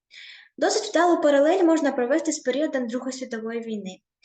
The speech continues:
Як же пов'язана відсутність електроенергії, Друга світова війна та, власне, Абрам Федорович Йоффе? Актуальність дослідження полягає у необхідності створювати прилади, які б виробляли електричну енергію без вмикання в електричну мережу.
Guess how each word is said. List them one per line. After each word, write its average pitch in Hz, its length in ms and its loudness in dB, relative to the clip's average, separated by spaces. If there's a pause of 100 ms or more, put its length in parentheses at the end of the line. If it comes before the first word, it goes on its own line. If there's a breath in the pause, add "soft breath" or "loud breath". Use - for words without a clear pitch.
(360 loud breath)
Як 339 260 2
же 330 100 0
пов'язана 320 480 4
відсутність 254 460 0
електроенергії, 226 800 -2
Друга 277 260 -2
світова 262 400 -4
війна 233 440 -8
та, 233 60 -8
власне, 269 380 -2
Абрам 233 280 -2
Федорович 214 520 -6
Йоффе? - 200 -10 (800 loud breath)
Актуальність 349 520 0
дослідження 311 460 0
полягає 262 500 -2
у 226 60 -8
необхідності 254 600 -6
створювати 269 520 -2
прилади, 294 440 -2
які 233 220 -6
б 247 100 -8
виробляли 269 460 -2
електричну 269 540 -2
енергію 262 360 -6
без 214 220 -8
вмикання 240 440 -4
в 220 60 -8
електричну 214 520 -6
мережу. 208 400 -2